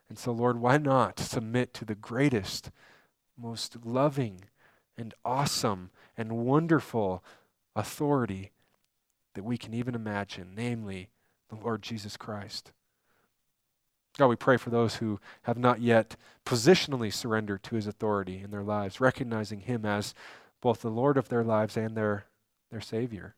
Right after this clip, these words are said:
We pray that they would do so before it's too late. Lord, that they would come to him and know the joy, the peace,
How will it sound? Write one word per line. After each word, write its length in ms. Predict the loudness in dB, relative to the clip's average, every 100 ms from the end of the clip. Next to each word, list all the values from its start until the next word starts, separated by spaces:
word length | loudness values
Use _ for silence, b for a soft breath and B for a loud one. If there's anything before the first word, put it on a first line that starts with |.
| -14
We 80 | -12
pray 260 | -2 0 0
that 140 | -4
they 140 | -4
would 160 | -4 -4
do 140 | -6
so 340 | -6 -8 -8 -10 B B B B
before 280 | -12 -4 -4
it's 120 | -4
too 140 | -12
late. 380 | -12 -12 -14 -20 _ b b
Lord, 140 | -4
that 60 | 0
they 100 | 2
would 140 | 2
come 240 | 2 0 0
to 60 |
him 220 | -2 -2 -4
and 160 | -4 4
know 400 | 6 8 6 -2 B B
the 80 | -4
joy, 720 | 0 8 10 12 10 4 -12 _ _ _ _
the 80 | -8
peace, 680 | -6 2 4 4 -4 -6